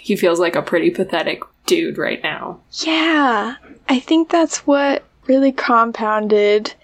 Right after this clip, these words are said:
Speaker 2: my being disappointed with the scene where the magician says to Ayi, "I like you.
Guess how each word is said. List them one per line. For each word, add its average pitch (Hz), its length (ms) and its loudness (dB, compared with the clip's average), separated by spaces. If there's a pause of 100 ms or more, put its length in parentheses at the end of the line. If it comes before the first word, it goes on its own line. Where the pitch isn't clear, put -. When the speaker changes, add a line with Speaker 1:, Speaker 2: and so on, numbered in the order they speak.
(220)
Speaker 2:
my 214 500 0
being 233 600 -2
disappointed 214 880 2
with 196 160 0
the 220 80 0
scene 214 520 0 (140)
where 208 160 2
the 214 100 2
magician 208 840 0
says 196 520 0
to - 100 -4
Ayi, 190 680 -2 (420)
"I 240 180 0
like 226 440 -2
you. 202 340 0